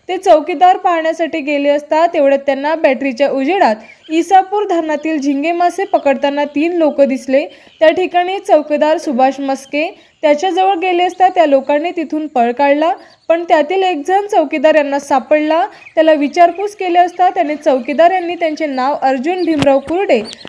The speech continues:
राहणार जामनाईक नंबर एक असे सांगितले. तसेच त्याचे इतर साथीदाराचे नाव विचारले असता त्याने भगवान बापूराव खुपसे व सुनील नामदेव गुळवे सर्व राहणार जामनाईक नंबर एक तालुका पुसद असे सांगितले.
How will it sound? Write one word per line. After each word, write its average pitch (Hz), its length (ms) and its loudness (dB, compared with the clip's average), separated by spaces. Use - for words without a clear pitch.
राहणार 339 440 2
जामनाईक 339 560 0
नंबर 294 360 0
एक 311 280 0
असे 294 240 -2
सांगितले. 320 600 -4
तसेच 370 340 0
त्याचे 320 260 0
इतर 302 260 0
साथीदाराचे 330 680 0
नाव 269 280 -2
विचारले 277 440 0
असता 294 380 -2
त्याने 330 240 2
भगवान 330 520 0
बापूराव 294 480 2
खुपसे 302 340 -6
व 311 140 -2
सुनील 311 380 -6
नामदेव 277 460 0
गुळवे 294 400 0
सर्व 349 240 4
राहणार 311 500 2
जामनाईक 285 580 -2
नंबर 277 360 -2
एक 320 360 0
तालुका 302 400 2
पुसद 349 480 -2
असे 277 220 -2
सांगितले. 262 600 -2